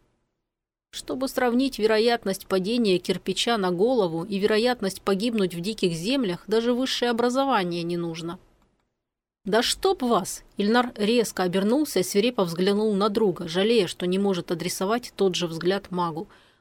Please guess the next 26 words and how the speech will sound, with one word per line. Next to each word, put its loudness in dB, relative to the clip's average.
"Может, 2
вы 4
вообще 2
без 2
меня 2
этот -2
вопрос 0
решите?" -2
Напарник -2
удивлённо 2
вскинул 0
брови, 2
потом, 0
сообразив, 0
в -20
чём 2
дело, 4
бессовестно 0
расхохотался. -4
Таро 2
едва 0
слышно 0
хмыкнул. -8
"А 2
убить 0
могут -8